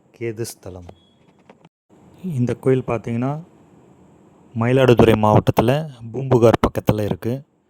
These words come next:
ஊர் பேர் வந்து கீழப்பெரும்பள்ளம். கேது பகவானுக்கான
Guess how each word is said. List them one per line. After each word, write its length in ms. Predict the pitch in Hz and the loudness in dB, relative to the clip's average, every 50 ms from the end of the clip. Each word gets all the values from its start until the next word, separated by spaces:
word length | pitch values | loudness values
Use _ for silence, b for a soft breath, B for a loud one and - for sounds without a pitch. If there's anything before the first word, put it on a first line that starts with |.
| _ _ _ _ _ _ _ _ | _ _ _ _ _ _ _ _
ஊர் 200 | - 123 127 123 | -18 -18 -18 -16
பேர் 240 | - 120 117 110 110 | -16 -16 -16 -16 -16
வந்து 240 | 107 107 113 123 - _ - | -18 -20 -20 -20 -20 _ -18
கீழப்பெரும்பள்ளம். 840 | 123 120 113 - _ 117 104 104 101 98 95 95 98 113 131 135 131 _ _ _ _ _ _ _ _ _ _ - | -18 -18 -18 -18 _ -20 -20 -20 -20 -20 -20 -14 -12 -12 -12 -12 -16 _ _ _ _ _ _ _ _ _ _ -18
கேது 160 | 123 123 117 123 110 | -16 -16 -16 -16 -18
பகவானுக்கான 1000 | 107 104 98 104 101 101 101 101 98 95 - _ _ 104 101 110 123 139 147 147 | -20 -20 -18 -20 -20 -20 -20 -20 -20 -20 -20 _ _ -20 -20 -18 -18 -18 -18 -20